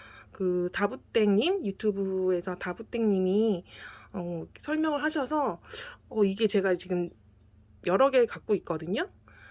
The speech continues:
근데 이거 또 이렇게 또 가격도 좋고 해가지고 이거를 제가 그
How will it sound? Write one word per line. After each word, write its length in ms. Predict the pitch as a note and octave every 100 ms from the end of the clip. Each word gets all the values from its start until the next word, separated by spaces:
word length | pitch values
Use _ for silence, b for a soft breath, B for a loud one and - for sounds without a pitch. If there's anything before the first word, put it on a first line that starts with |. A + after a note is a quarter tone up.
| B B
근데 460 | - G3+ G3+ G3+ F3+
이거 520 | D#3+ E3+ F3 E3+ E3+ B B B B B
또 220 | - A#3
이렇게 300 | F#3 - F3+ F3+
또 280 | F#3+ E3 - _
가격도 440 | - G#3 C#4 C#4+ A#3
좋고 680 | F3 - - G3 A3 G3+
해가지고 920 | F#3 B3+ A3+ G#3 F3+ F3 G3 G3 D#3 D#3 - - _ _ - _ _ - - - - - B B B B
이거를 600 | F#3+ G3+ F#3+ F#3 F#3+ F3
제가 480 | F3+ E3+ F3 E3+ D#3+ B B
그 200 | - G3+